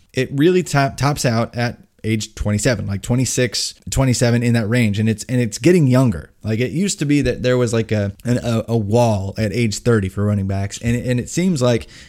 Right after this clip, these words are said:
the more I study the position, that, that age gap is lowering and lowering and lowering. When you do it, like, especially by, by year of a player's career, uh, and not just age alone,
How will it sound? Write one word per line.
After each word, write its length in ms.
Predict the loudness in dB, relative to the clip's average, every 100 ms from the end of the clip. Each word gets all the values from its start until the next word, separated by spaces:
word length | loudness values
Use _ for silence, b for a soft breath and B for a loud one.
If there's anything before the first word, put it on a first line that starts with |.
| B
the 160 | 0
more 220 | 2 4 2
I 100 | 2
study 360 | 2 2 2
the 120 | 2
position, 560 | 0 0 0 0 0 -2 B B B
that, 400 | -4 -2 -4 -10
that 280 | -6 -4 -4 -4
age 280 | -2 -2
gap 320 | 0 0 0 -4
is 280 | -4 -6
lowering 580 | -4 0 2 4 2 0
and 200 | -2 -2
lowering 360 | 2 2 2 0
and 80 | 0
lowering. 200 | 0 0
When 100 | 0
you 100 | 2
do 100 | 0
it, 180 | -2
like, 220 | -4 -4 -2
especially 380 | -2 -2 0
by, 320 | 0 0 -2 -4
by 460 | -6 -2 0 0 -4 B B B
year 340 | 0 2 2
of 400 | 2 2 0 -2 -8
a 100 | -4
player's 340 | 0 2 2
career, 460 | 0 -2 0 0 -2 -6
uh, 40 | -4
and 300 | -4 -2 -2
not 220 | -2 -4
just 340 | -4 -2 -2 -2
age 260 | 0 0
alone, 420 | 0 2 2 0